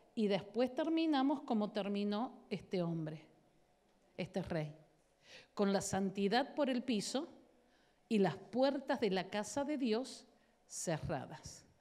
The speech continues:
Ahora, pero antes de que las puertas del templo de Dios se cerraran, usted tiene que saber algo. Las puertas de su corazón ya estaban cerradas para Dios. Ese es el peligro.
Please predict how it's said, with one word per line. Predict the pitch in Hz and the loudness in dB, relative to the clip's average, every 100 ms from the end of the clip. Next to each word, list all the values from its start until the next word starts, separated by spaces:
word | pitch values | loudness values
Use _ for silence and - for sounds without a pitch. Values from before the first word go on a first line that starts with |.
| - - - | -20 -20 -2
Ahora, | 214 214 196 | 2 4 2
pero | 208 202 - - | 2 2 2 2
antes | 311 415 427 262 180 | 2 4 2 2 0
de | 190 | 0
que | 190 185 | 0 2
las | 170 | 2
puertas | - - - 381 - 285 - 208 196 | 0 -2 4 4 4 0 2 2 4
del | 208 196 190 | 4 2 0
templo | 370 453 427 349 247 | 2 2 2 2 2
de | 220 208 | 4 2
Dios | 254 277 | 0 0
se | 277 | -2
cerraran, | - 190 226 240 349 370 262 - - - | 0 0 4 4 4 2 -2 -8 -20 -6
usted | 214 247 240 | 0 0 2
tiene | 240 233 | 2 2
que | 214 | 0
saber | 208 196 196 | 0 2 4
algo. | 175 165 170 - - - | 2 2 -4 -6 -16 -2
Las | 202 | -2
puertas | - - 277 285 - 247 | -2 2 2 2 0 2
de | 220 | 4
su | - - 370 370 | 2 2 2 2
corazón | 302 226 - 269 254 | 4 4 2 -2 0
ya | 226 | 0
estaban | 196 214 208 208 | 0 0 0 0
cerradas | 202 170 185 180 175 | -2 -2 -2 -2 -4
para | 170 151 | -4 -4
Dios. | 147 143 - - - _ _ _ _ _ _ _ - _ - | -6 -10 -14 -20 -20 _ _ _ _ _ _ _ -20 _ 2
Ese | 285 - 185 | 2 2 -4
es | - | 0
el | 175 | -2
peligro. | 165 165 160 147 151 | 0 -2 -2 -4 -6